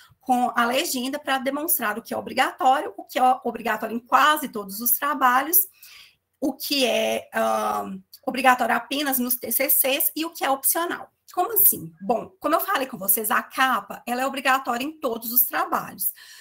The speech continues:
É, no caso das pessoas que estão cursando alguma graduação, a capa, ela não vai ser obrigatória em trabalhos comuns. Você pode fazer somente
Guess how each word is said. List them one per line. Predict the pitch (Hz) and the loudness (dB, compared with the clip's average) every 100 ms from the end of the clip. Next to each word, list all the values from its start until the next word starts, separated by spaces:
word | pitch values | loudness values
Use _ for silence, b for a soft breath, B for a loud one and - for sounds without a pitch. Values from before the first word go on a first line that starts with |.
| B B - | B B 0
É, | 254 247 254 | 2 4 2
no | 302 | 0
caso | - 269 262 233 | 0 0 0 0
das | 247 | -2
pessoas | 240 226 220 | -2 -2 -2
que | - | -2
estão | - 226 | -2 -4
cursando | 247 - 226 208 | -4 -4 -4 -4
alguma | 190 208 240 | -6 -2 -4
graduação, | 220 165 165 - 190 - 277 247 185 - B B B | -4 -10 -10 -10 0 2 2 2 -2 -12 B B B
a | 254 | -6
capa, | 254 262 262 | 2 2 2
ela | 269 | 0
não | 277 349 | 0 -4
vai | 403 | -4
ser | 381 262 | -2 -2
obrigatória | 240 240 226 233 233 240 | -4 -4 -4 -2 -4 -4
em | |
trabalhos | 277 302 277 254 269 - | -2 0 2 2 4 2
comuns. | - 392 330 247 - - 196 | 2 0 0 -2 0 -2 0
Você | - | -4
pode | 214 220 - | -4 -6 -4
fazer | 262 240 | -4 0
somente | 233 - 269 269 220 220 - 254 | 2 4 2 2 -4 -4 -2 -4